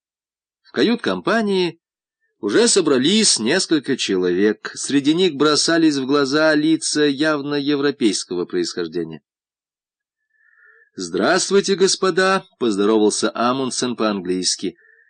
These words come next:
«Рад вас приветствовать на корабле мод, совершающем в научных целях плавание по северо-восточному проходу». Он отдал распоряжение приготовить и подать кофе для гостей.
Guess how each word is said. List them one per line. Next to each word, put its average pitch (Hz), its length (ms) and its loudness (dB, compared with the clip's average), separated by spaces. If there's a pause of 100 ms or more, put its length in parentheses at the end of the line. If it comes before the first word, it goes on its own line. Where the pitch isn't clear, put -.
(180)
«Рад 107 460 0
вас 160 320 2
приветствовать 143 680 2
на 147 120 -4
корабле 131 480 2
мод, 135 420 2
совершающем 131 1040 0
в 110 60 -4
научных 113 560 0
целях 165 640 2
плавание 143 760 0
по - 180 -2
северо-восточному 113 1300 0
проходу». 85 680 -4 (1160)
Он 127 300 -2
отдал 139 440 2
распоряжение 131 760 0
приготовить 113 720 0
и 110 100 -2
подать 101 400 -2
кофе 185 460 2
для 165 140 2
гостей. 156 600 0